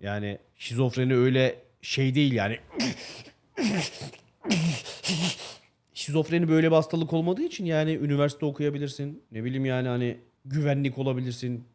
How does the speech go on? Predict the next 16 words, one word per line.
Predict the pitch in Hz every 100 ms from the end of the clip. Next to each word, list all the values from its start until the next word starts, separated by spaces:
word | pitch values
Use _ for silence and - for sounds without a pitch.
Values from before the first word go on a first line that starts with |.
| _
Ki | - 165
bizim | 143 151
meslekte | 147 - 123 131
çok | 143 131
var. | 123 120 - _ _ _
Kendini | - 123 123
özel | 117 110
harekat | 117 113 117
zanneden | 110 113 110 110 107 - -
ya | 117
da | 120
kulağına | - 131 131 127
fısıltıyla | - - 123 135 123
şey, | 95 - _ _
"Sen | - 127 143
pöhsün." | - 143 - 117 90